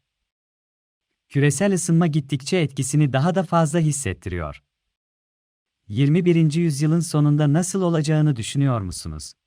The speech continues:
Bu konuda bilim insanları tarafından hazırlanan bilim raporları söz konusu.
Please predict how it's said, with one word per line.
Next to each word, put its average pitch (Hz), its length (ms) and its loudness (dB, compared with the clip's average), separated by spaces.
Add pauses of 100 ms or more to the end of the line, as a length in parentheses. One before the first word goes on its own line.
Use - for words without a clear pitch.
(1300)
Bu 151 160 -2
konuda 170 440 2
bilim 165 220 2
insanları 156 580 2
tarafından 156 580 0
hazırlanan 135 680 0
bilim 180 240 0
raporları 170 480 0
söz 135 280 -6
konusu. 80 500 -12